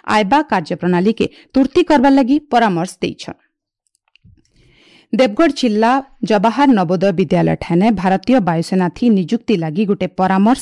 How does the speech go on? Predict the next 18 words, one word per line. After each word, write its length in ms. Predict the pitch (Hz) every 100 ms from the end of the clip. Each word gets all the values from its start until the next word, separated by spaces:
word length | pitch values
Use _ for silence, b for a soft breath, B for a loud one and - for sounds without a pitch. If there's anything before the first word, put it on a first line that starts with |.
| -
ଆର୍ 160 | 180 170
ସଚେତନତା 540 | 196 - 240 220 156
କାର୍ଯ୍ୟକ୍ରମ 520 | 147 151 143 180 190 226 -
ଆୟୋଜିତ 340 | 190 160 196
ହେଇଥିଲା। 340 | 180 160 151 156 _
ଇ 60 | 202
କାର୍ଯ୍ୟକ୍ରମ 520 | - 175 170 175 220 269 B B 185
ଦେବଗଡ଼ 380 | 233 180 285 -
ଜିଲ୍ଲା 280 | 214 196 214
ଦକ୍ଷତା 400 | 170 - 208 185
ବିକାଶ 360 | 151 - 185 208
ଆର୍ 160 | - 180
ନିୟୋଜନ 380 | 180 202 202 180
କାର୍ଯ୍ୟାଳୟ 500 | 165 160 - 170 214 -
ଆଉ 140 | 175 151 B B -
ନଅ 180 | 226 294
ନମ୍ବର 360 | 285 175 175 226 -
ଏୟାରମ୍ୟାନ 380 | 202 202 240